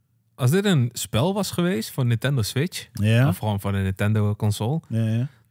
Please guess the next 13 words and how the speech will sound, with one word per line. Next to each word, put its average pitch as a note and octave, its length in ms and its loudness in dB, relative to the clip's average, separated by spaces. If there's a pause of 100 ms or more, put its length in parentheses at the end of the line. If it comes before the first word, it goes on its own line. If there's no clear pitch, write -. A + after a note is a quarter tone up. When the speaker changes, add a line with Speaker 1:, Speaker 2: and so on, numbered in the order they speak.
(160)
Speaker 1:
dan D#3+ 180 4
zou G#3 160 2
het E3+ 80 2
misschien D#3 260 2
wel D#3 160 2
geschikt D3+ 340 -2
zijn, E2+ 160 0
maar G2 80 2
niet E3+ 140 2
als C#3 120 0
film, C3 320 -2
man. G2+ 240 -6 (800)
Speaker 2:
Ja. G#2+ 420 0